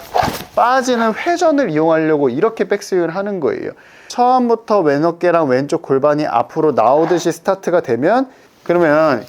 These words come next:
이렇게 오른쪽의 공간이 넓어진단 말이에요.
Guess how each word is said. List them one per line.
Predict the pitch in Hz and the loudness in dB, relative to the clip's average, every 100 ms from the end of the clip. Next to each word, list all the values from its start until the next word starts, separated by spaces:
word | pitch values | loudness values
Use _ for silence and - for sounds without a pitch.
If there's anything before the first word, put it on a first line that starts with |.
| - | -12
이렇게 | 127 139 202 220 220 196 | -4 0 2 2 0 0
오른쪽의 | 139 127 170 233 254 247 220 202 | 2 2 2 2 -2 0 0 0
공간이 | - 135 156 156 | -4 -2 0 0
넓어진단 | 113 104 147 208 185 160 127 104 | 0 2 2 2 0 -2 -2 -2
말이에요. | 98 - | -8 -12